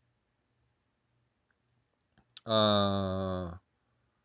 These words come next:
this is because players are anxious to get back in the dungeon and don't want to bother with in-town adventures. So, kinda not doing the whole,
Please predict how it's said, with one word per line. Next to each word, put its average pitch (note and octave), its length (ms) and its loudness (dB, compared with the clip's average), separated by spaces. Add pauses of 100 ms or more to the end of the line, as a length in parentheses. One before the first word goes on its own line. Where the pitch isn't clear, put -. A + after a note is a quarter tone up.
(1800)
this B2 200 -8
is A#2 60 -8
because A#2 340 2
players A#2+ 440 4
are G#2+ 180 2
anxious A#2 320 -4
to A2+ 100 -8
get G#2 140 -2
back B2 240 2
in A#2+ 80 -6
the G#2+ 80 -4
dungeon A#2+ 400 0
and G#2 160 -4
don't A#2 200 0
want G#2+ 160 -2
to G2+ 60 -4
bother A2+ 300 4
with G2+ 140 0
in-town G#2+ 420 -2
adventures. F2+ 600 -4
So, E2+ 360 -4 (640)
kinda A2 220 -2
not A2 240 2
doing G#2+ 220 0
the G2+ 100 -2
whole, G2+ 560 0